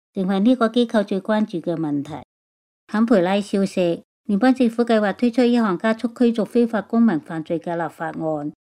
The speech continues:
將收緊消除簽證嘅標準。呢個意味住實際或零一年以下嘅非公民亦可能被驅逐出境。二十五號，總理莫里森對媒體話，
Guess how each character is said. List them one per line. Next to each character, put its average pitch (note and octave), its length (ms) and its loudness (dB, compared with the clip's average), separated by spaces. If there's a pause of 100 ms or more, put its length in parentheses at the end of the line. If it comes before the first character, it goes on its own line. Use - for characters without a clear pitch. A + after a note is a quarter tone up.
將 B3+ 160 4
收 B3+ 120 2
緊 A#3 240 2
消 A#3+ 180 2
除 A3+ 140 -2
簽 A3+ 280 2
證 G3 160 -2
嘅 F3+ 140 -2
標 G3+ 260 -2
準。 D#3 380 -4 (280)
呢 C4 120 6
個 A#3 140 4
意 A3 120 4
味 G3+ 160 2
住 G3 140 -4
實 G3 200 -2
際 G#3 200 0
或 G3 120 0
零 E3 200 2
一 G#3+ 120 0
年 F#3+ 220 2
以 E3+ 140 0
下 F3+ 160 -4
嘅 F#3 160 -2
非 A3+ 180 2
公 A3+ 160 2
民 F3+ 220 0
亦 E3 100 0
可 F3 180 -4
能 G3 180 -2
被 D#3 160 -2
驅 G#3 180 -2
逐 F#3 140 -4 (100)
出 G3 220 -2
境。 D3 380 -4 (460)
二 G#3+ 220 4
十 G3+ 260 0
五 G#3 140 4
號， F3 380 0 (280)
總 A3 200 2
理 A#3+ 100 4
莫 G#3+ 140 2
里 G3+ 120 0
森 A#3+ 220 0
對 A3 140 0
媒 E3+ 180 0
體 E3+ 220 -4
話， E3 380 -4